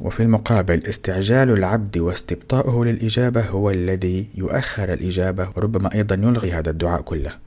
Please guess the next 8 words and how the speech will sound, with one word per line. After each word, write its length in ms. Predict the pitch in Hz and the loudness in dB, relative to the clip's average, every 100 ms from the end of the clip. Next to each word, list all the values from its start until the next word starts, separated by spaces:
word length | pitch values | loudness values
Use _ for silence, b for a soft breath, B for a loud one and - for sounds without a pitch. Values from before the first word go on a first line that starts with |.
| - | -10
ففي 200 | 95 92 | -4 -2
صحيح 380 | - 104 117 101 | 0 0 2 2
البخاري: 600 | 87 - 90 107 120 131 | 0 0 0 2 2 2
"يستجاب 580 | 95 - 87 107 101 | -2 0 2 4 4
لأحدكم 680 | 92 90 - - 110 - 85 | 2 2 0 0 -2 -2 -2
ما 300 | 87 113 131 | 0 2 2
لم 200 | 131 127 | 2 2
يعجل"، 520 | 127 104 95 85 69 | 2 2 0 -2 -8